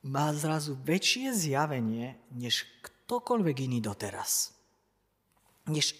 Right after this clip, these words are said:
akýkoľvek človek. A to je možno, môžeme povedať, taká až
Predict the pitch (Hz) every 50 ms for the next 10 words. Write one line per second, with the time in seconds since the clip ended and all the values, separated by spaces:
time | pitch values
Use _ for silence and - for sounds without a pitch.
0 | - - 233 254 240 - - 226 196 - 180 180 170 156 147 147 - - - 143
1 | 135 127 107 90 - - - - - - _ _ _ _ _ _ _ _ _ _
2 | _ _ _ _ _ _ _ - - - - 170 - 202 208 214 208 214 202 196
3 | 208 208 208 208 202 196 196 185 185 196 208 196 180 214 190 190 - 202 - 208
4 | 196 190 190 - - -